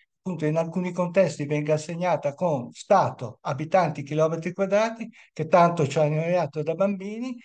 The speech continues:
eh, proprio perché st-, si sta, si sono aperti mondi non solo fisici, ma anche virtuali, e bisogna usare il plurale, e, e quindi, eh, diciamo, ci ritroviamo in una situazione con un po' di entusiasmo,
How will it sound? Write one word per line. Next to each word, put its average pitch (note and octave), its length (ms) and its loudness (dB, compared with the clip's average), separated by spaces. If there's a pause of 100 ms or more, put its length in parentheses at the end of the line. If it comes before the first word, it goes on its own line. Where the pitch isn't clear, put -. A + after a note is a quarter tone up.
(260)
eh, F3 240 2
proprio A#3 320 4
perché F#3+ 480 2
st-, F3 220 -10
si D3+ 200 -12
sta, F#3+ 300 4
si E3+ 160 -8
sono G3+ 260 2
aperti G3 520 2
mondi D#3+ 460 -6
non G#3 220 -6
solo F#3+ 240 -4
fisici, C3 580 -6 (280)
ma C#3 320 -6
anche - 600 -2
virtuali, F3 840 2
e D3 160 -8
bisogna D#3 320 -4
usare F3 320 0
il F3 140 0
plurale, F3 640 -4 (340)
e, F3 460 -2
e E3 80 -10
quindi, D3+ 520 -2 (220)
eh, F3+ 320 0
diciamo, F3 560 -2 (240)
ci - 160 -4
ritroviamo G3+ 640 4
in F3 80 -2
una F3 220 -2
situazione F3 600 -4
con D3+ 140 -6
un D#3+ 100 -6
po' F3 140 -4
di F3+ 120 -6
entusiasmo, C#3 760 -6